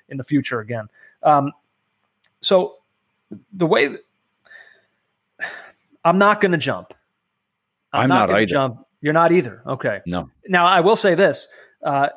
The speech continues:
Speaker 1: i-, if you had asked me this on Sunday at about eleven A M, oh my God, I would have, I would have parachuted. I would have all, every kind of jump, triple jump, long jump, high jump, every, everyone you could imagine. I was that angry.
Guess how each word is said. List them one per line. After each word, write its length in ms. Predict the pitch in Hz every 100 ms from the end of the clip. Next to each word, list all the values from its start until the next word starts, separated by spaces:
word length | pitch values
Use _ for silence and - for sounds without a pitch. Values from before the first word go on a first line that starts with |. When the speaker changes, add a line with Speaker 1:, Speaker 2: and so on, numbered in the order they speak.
| _ _
Speaker 1:
i-, 40 | 160
if 240 | 160 180
you 80 | 170
had 80 | 165
asked 200 | 196 202
me 100 | 208
this 160 | 190
on 140 | 170 165
Sunday 680 | - 208 208 175 147 143 - _
at 100 | 151
about 240 | 139 156 151
eleven 300 | 165 160 156
A 160 | 151
M, 340 | 170 151 131 120
oh 120 | 170
my 180 | 160 127
God, 320 | 117 147 120
I 80 | 123
would 140 | 131
have, 180 | 131 120 - _ _ _ _ _ -
I 80 |
would 80 | 160
have 100 | 151
parachuted. 640 | - 190 220 - 131 107 - _
I 80 | 147
would 120 | 151
have 120 | 120 - 151 _ _ 156 170 _ _ _ _ -
all, 240 | 202 202 202 - -
every 240 | 196 208
kind 260 | - 196 208
of 80 |
jump, 240 | 147 208 -
triple 280 | 233 247 170
jump, 260 | 147 135
long 300 | 160 196 220
jump, 260 | 151 131 113
high 220 | 156 196
jump, 280 | 156 123 107
every, 340 | 185 185 190
everyone 360 | 190 214 214 196
you 40 |
could 120 | 180 160
imagine. 380 | 175 190 151
I 60 | 143
was 180 | 151 139
that 260 | 156 175
angry. 420 | 156 147 123 95